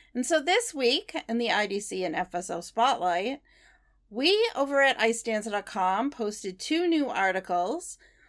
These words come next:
Both were getting to know features about teams that were competing on the J G P this past week.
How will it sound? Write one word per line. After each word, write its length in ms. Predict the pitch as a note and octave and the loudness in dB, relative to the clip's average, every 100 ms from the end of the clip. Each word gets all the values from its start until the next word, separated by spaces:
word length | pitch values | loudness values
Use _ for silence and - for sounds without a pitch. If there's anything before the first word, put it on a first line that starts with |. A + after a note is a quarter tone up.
| _ _ | _ _
Both 320 | - A#3+ D#4+ - | 6 6 6 0
were 140 | D#4+ | -2
getting 380 | - A3 A#3 C#4 | 2 4 4 0
to 120 | C#4+ | 0
know 200 | A3+ G3+ | -2 -4
features 680 | - G3+ F#3+ G#3+ A3+ C#4 - | -6 -8 -6 -2 0 0 -2
about 320 | G#3 G3+ G3 - | -4 -2 -2 -2
teams 320 | B3 B3 A#3 | -4 -2 -2
that 160 | A#3 | -2
were 80 | A3+ | -4
competing 800 | A3 A3+ G#3 - A#3 B3 C#4 D4 - | -6 -6 -6 -6 -4 -2 0 0 -2
on 260 | - G#3+ | -4 -4
the 80 | G#3+ | -4
J 220 | F#3 F#3+ | -4 -6
G 140 | F#3 F#3+ | -6 -12
P 280 | - G#3+ | -12 -10
this 200 | F#3+ F#3 | -8 -8
past 380 | - F#3 E3 - | -8 -8 -8 -8
week. 460 | F#3 A3+ F4 - | -6 -4 -4 -8